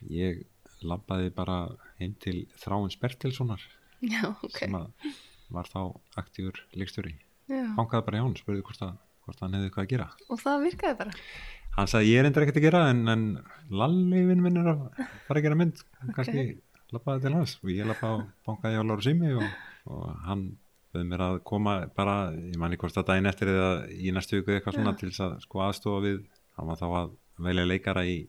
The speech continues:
Speaker 1: í mynd sem hann var, var að fara að gera, Rið,
Speaker 2: Já.
Speaker 1: sem var byggt á bílaverkstæði Badda. Og úr var það, ég var bara með og fékk strax að vera farin í kamerudeild og var þar, sem sagt, Klappi Lóter, sem kallaðir. Þetta er
Speaker 2: Já,
Speaker 1: þegar,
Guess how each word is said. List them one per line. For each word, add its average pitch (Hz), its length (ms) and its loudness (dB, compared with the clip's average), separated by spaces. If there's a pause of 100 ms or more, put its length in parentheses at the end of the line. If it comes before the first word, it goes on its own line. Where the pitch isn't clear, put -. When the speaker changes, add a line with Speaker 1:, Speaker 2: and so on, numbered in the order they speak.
(160)
Speaker 1:
í 87 240 -8 (500)
mynd 92 180 -6
sem 92 120 -6
hann 87 100 -4
var, 90 200 -6 (500)
var 90 140 -4
að 85 40 -4
fara 90 120 -4
að 85 40 -4
gera, 104 180 -4 (200)
Rið, 104 240 2 (180)
Speaker 2:
Já. 240 160 -4
Speaker 1:
sem 226 140 -8
var 85 60 -10
byggt - 200 -10
á - 80 -6 (160)
bílaverkstæði 92 440 -4
Badda. - 240 -4 (360)
Og 87 540 0 (360)
úr 120 200 4
var 131 100 6
það, 120 240 6
ég 120 80 6
var 120 120 6
bara 110 160 2
með 151 200 6
og 104 240 4
fékk - 400 -2 (240)
strax - 340 -4
að 107 60 2
vera 107 400 0
farin 107 320 2
í 104 80 2
kamerudeild 139 600 2
og 110 80 0
var 113 120 0
þar, 110 380 -2
sem - 200 -10
sagt, - 200 -16
Klappi 117 280 -4
Lóter, 131 400 -2
sem 117 200 -8
kallaðir. 120 340 -4 (300)
Þetta 277 180 2
er 104 80 4
Speaker 2:
Já, 95 60 0
Speaker 1:
þegar, 101 140 4